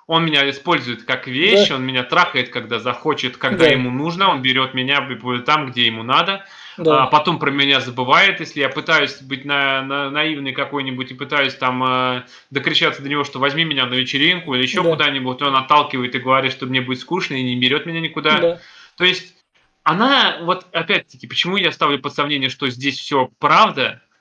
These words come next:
Speaker 1: Э, потому что, блядь, она здесь просто белая и пушистая. Вот, вот в, в этих
Speaker 2: Да.
Speaker 1: вот. Она здесь прямо такая, что ее абьюзят, э,
Speaker 2: Да.
Speaker 1: этот, и я думаю, что все, что происходило, все это полная чушь.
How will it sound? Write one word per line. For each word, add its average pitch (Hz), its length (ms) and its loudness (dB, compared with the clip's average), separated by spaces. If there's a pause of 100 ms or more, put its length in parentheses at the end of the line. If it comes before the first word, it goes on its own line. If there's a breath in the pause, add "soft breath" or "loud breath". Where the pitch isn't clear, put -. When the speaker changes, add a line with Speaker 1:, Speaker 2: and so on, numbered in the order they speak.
Speaker 1:
Э, 120 1000 -2
потому 156 220 0
что, 147 180 -8
блядь, 143 420 -4 (140)
она 160 220 -2
здесь 156 200 -8
просто 147 360 -2
белая 135 280 0
и 127 40 -6
пушистая. 120 500 -10
Вот, 120 220 -6
вот 123 200 -6
в, 120 320 -8
в 131 80 -2
этих 156 220 0
Speaker 2:
Да. 147 60 0
Speaker 1:
вот. 113 220 -6 (340 loud breath)
Она 135 200 2
здесь 131 200 -4
прямо 123 680 2 (240 loud breath)
такая, 190 320 2
что 143 280 2 (120)
ее 170 540 4
абьюзят, 214 640 2 (100)
э, - 20 -8
Speaker 2:
Да. 156 540 2
Speaker 1:
этот, 151 420 4
и 165 60 -8
я 175 240 0
думаю, 180 200 -6
что 156 220 -8
все, 190 260 0
что 139 180 -10
происходило, 156 840 -4 (220)
все - 160 -8
это 143 240 -6
полная 123 500 -8
чушь. - 320 -12